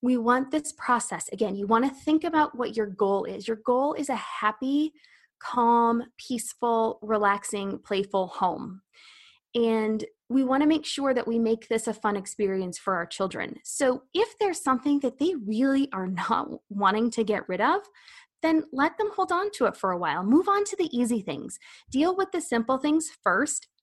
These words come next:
And usually that's, you know, clothes that are worn out, toys they've outgrown. Um, you know, once they s-, move into the next phase, those baby things, we can start to get rid of a lot of those things that,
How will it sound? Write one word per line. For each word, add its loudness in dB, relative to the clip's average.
And 6
usually 2
that's, -4
you -6
know, -6
clothes 2
that 2
are 4
worn 2
out, -2
toys 0
they've -2
outgrown. 0
Um, -4
you 2
know, 2
once 0
they -2
s-, -8
move 0
into 0
the 0
next -4
phase, 0
those 0
baby 0
things, 2
we -4
can -4
start -2
to -4
get 0
rid 0
of -2
a 2
lot 0
of -4
those -4
things -2
that, -4